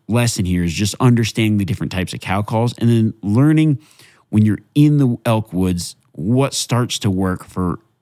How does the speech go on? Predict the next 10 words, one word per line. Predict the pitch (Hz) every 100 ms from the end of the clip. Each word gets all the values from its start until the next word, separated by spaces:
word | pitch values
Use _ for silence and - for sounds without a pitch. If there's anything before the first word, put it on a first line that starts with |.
| -
your | 101 95 101 101
particular | - 85 87 - 82 73
situation. | - - 69 65 - -
The | - -
kind | - - 113 120
of |
calls | 117 107 104 107
that | 104
you | 92 104
use | 87 78 78 92